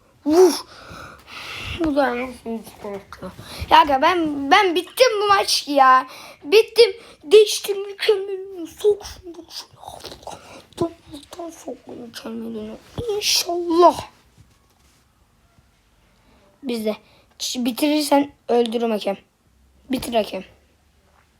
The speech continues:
Bitir ama. Ya bu ne? Bu dönmez ki. Dönmez. Dönmez. Anladın mı? İki gol hayatta atamam ben. Berabere bitiremem bu maçı.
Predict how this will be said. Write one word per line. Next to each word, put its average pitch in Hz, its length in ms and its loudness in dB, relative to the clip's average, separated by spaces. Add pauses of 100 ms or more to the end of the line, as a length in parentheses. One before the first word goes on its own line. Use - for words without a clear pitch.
(160)
Bitir 262 380 -10
ama. 254 180 -12 (2250)
Ya 233 200 0
bu 285 80 2
ne? 285 240 4
Bu 285 80 0 (500)
dönmez 294 520 4
ki. 269 260 0
Dönmez. 285 580 4
Dönmez. 302 440 4
Anladın 294 560 0
mı? 285 60 -2
İki 269 260 -6
gol 349 160 0
hayatta 277 640 0
atamam 285 460 -4
ben. 233 180 -6
Berabere 285 480 0
bitiremem 285 560 -4
bu 226 100 -4
maçı. - 340 -10